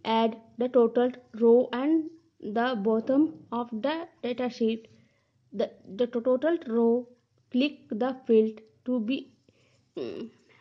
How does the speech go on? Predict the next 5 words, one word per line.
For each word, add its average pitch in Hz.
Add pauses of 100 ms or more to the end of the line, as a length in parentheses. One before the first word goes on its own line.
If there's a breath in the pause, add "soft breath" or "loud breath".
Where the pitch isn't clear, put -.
(220 soft breath)
summarize. 247 (600)
In 254
the, 226
this 277
case, 226